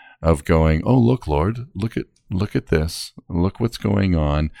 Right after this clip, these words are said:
Um, that's the difference, and that's when we're, when we're talking about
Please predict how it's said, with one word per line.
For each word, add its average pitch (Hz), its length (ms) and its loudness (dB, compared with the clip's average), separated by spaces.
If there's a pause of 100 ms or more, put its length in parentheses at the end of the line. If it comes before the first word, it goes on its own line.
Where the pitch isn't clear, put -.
(320)
Um, 78 220 0
that's 127 540 0
the 160 140 4
difference, 98 440 2
and 92 80 4
that's 127 180 4
when 131 140 4
we're, 120 180 6
when 104 200 4
we're 98 80 4
talking 127 340 2
about 101 300 4